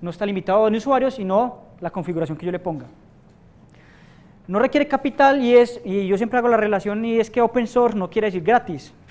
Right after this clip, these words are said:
Open source simplemente quiere decir que es código abierto y que yo puedo pe-, personalizarlo, pero detrás de eso pues hay unos costos porque finalmente yo no puedo decir que este P L M es gratis. No, necesito un servidor, necesito la persona que lo está, que lo atiende,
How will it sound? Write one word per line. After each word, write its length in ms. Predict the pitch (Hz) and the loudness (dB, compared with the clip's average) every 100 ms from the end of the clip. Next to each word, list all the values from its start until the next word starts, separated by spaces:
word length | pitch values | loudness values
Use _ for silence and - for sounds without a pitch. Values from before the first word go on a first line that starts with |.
| - - - - | -20 -20 -20 -14
Open 260 | 151 180 | -8 -6
source 240 | 180 269 202 | 2 2 2
simplemente 280 | 165 190 | -6 -6
quiere 140 | 196 170 | -4 -4
decir 80 | 156 | -4
que 60 | |
es 80 | 185 | -6
código 260 | 202 196 170 | -2 0 0
abierto 360 | 165 269 262 | 2 2 0
y 40 | 240 | -8
que 100 | 170 | -6
yo 100 | 165 | -6
puedo 340 | 190 196 196 - - - - - - | -2 -2 -4 -8 -20 -20 -20 -18 -8
pe-, 140 | 165 | -6
personalizarlo, 880 | 170 170 151 156 151 220 269 262 226 - - - - - - - - - | -6 -8 -6 -8 -4 0 0 0 -8 -12 -20 -20 -20 -20 -20 -20 -20 -2
pero 480 | 214 220 240 277 254 - | 4 6 6 4 -2 -8
detrás 320 | 180 190 180 | -4 0 0
de 140 | 180 | 2
eso 140 | 202 240 | 0 -2
pues 180 | 226 | -4
hay 100 | 175 | -4
unos 180 | 175 208 | -4 -6
costos 420 | - 208 - 220 | 0 0 0 -12
porque 220 | - 185 170 | -10 -12 -8
finalmente 380 | 170 180 196 | -8 -8 -6
yo 60 | 202 | -6
no 80 | 202 | -4
puedo 120 | 196 | -6
decir 100 | 175 | -4
que 80 | 196 | -6
este 200 | 185 202 | -6 -8
P 100 | 202 | -4
L 100 | 190 | -4
M 120 | 196 | -4
es 60 | 208 | -2
gratis. 460 | 269 262 147 - - - - | -4 -4 -10 -12 -20 -20 -18
No, 380 | 127 123 170 214 - - | -16 -8 -6 -6 -12 -10
necesito 240 | 147 165 | -8 -8
un 60 | 165 | -6
servidor, 760 | 175 160 147 156 226 240 226 - - | -4 -2 -2 0 2 0 -2 -12 -14
necesito 220 | 165 156 175 | -10 -6 -4
la 100 | 170 | -4
persona 240 | 147 165 | -6 -8
que 100 | 165 | -6
lo 40 | 156 | -8
está, 340 | 143 147 151 | -6 -6 -6
que 100 | 156 | -6
lo 120 | 151 | -8
atiende, 640 | 139 175 226 254 226 226 | -6 -2 0 0 0 -2